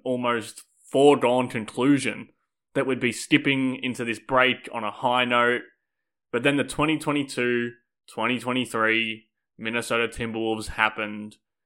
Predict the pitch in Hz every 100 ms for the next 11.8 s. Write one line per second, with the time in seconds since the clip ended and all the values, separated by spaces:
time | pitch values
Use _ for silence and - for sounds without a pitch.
0 | _ _ 110 107 117 123 147 180 - -
1 | - - 123 113 117 113 - 107 110 131
2 | 131 120 113 - 113 110 104 _ _ _
3 | _ _ - - - 165 143 107 107 -
4 | 123 120 113 113 131 143 107 - - 120
5 | 110 107 104 107 117 113 107 104 - 120
6 | 113 - - - 117 113 - 113 117 -
7 | 113 107 104 110 113 107 101 101 107 -
8 | 107 104 104 107 - _ _ _ _ _
9 | - - 147 156 143 156 143 135 117 127
10 | 131 127 127 120 120 120 117 110 113 117
11 | 110 107 - 113 - - -